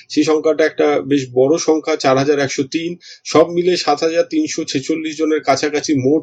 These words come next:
পাওয়া গেছে ওই কোর্ট অর্ডার থেকে, যাদের ক্ষেত্রে কিন্তু বিভিন্ন অনিয়মের বিষয়টা সামনে এসছে। বাকিদের কিন্তু কোনো অনিয়ম পাওয়া যায়নি। এই সংখ্যাটা খুব বেশি হলেও দেখা যাবে বড় অংশের যারা আজ হয়তো কোনোভাবেই দোষ করেননি, তারা আজকে এইরকম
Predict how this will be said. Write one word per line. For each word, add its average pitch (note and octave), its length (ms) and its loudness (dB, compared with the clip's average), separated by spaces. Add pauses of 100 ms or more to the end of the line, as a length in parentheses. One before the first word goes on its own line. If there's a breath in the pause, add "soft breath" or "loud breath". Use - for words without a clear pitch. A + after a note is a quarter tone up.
(120)
পাওয়া C3 240 6
গেছে C3 300 2
ওই B2+ 200 2
কোর্ট B2+ 300 2
অর্ডার B2 260 4
থেকে, C3 420 -2 (360 loud breath)
যাদের C#3 340 6
ক্ষেত্রে C3+ 320 0
কিন্তু C3 380 0
বিভিন্ন B2 380 -2
অনিয়মের B2+ 500 2 (380)
বিষয়টা A#2 420 0
সামনে C3+ 320 0
এসছে। B2+ 380 0 (320 loud breath)
বাকিদের D3+ 600 0
কিন্তু D3+ 400 0
কোনো C#3+ 240 0
অনিয়ম B2+ 400 2
পাওয়া B2 280 4
যায়নি। A#2+ 300 2
এই B2+ 60 4
সংখ্যাটা C#3 380 -2
খুব D3 240 -6
বেশি C#3 320 -4
হলেও C3+ 400 2 (300 loud breath)
দেখা B2+ 200 2
যাবে D#3 260 2
বড় B2 380 2
অংশের D#3+ 520 2 (400 soft breath)
যারা C3+ 340 4
আজ C3+ 220 2 (160)
হয়তো C#3+ 220 2
কোনোভাবেই D#3 480 4
দোষ D#3 220 0
করেননি, D#3 400 4
তারা C3 260 2
আজকে B2 400 -2
এইরকম B2 400 -4